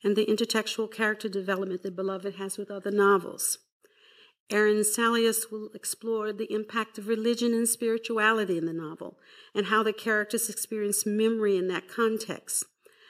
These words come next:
And from Sheldon George, we will hear more about how Morrison constructs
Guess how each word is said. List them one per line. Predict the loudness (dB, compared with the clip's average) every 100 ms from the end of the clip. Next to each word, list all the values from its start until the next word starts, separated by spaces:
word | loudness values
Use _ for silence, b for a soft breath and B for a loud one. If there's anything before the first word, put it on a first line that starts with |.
| B B
And | -2
from | 2 2
Sheldon | 2 0 2 0
George, | 2 2 2 0 -2
we | -4
will | -4
hear | -2 -2
more | 0 -2 -2
about | 0 -2 0
how | 0 0
Morrison | 2 2 4 2 0 -4
constructs | -8 -8 -6 -4 -2 -4 -6